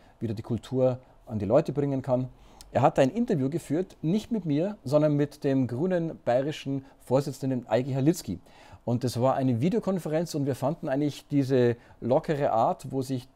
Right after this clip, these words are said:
der Till Hoffmann und die Kabarettistin Luise Kinseher, äh, dazu geäußert haben, zu den Themen Kunst und Kultur in Zeiten von Corona, dass wir das haben,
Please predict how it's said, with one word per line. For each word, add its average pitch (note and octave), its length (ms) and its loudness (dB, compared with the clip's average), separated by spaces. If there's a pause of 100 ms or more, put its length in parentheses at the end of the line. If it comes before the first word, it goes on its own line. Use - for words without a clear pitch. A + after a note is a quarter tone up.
der A2+ 440 2
Till A2+ 200 -4
Hoffmann E3 480 -2
und A2+ 140 -6
die A#2 60 -6
Kabarettistin A#2+ 640 -6
Luise A#2 240 -2
Kinseher, C#3 580 -2 (400)
äh, A#2+ 260 0
dazu A#2+ 240 0
geäußert C#3 400 0
haben, D#3+ 280 4
zu - 80 -6
den D3+ 160 -4
Themen C#3+ 420 -2 (220)
Kunst - 400 -4
und B2+ 120 -6
Kultur D3 460 -4
in C3+ 100 -4
Zeiten B2+ 320 0
von A#2+ 120 -10
Corona, C3+ 460 2 (320)
dass A#2 120 -4
wir C3 80 -2
das B2+ 280 -4 (100)
haben, A2+ 420 -2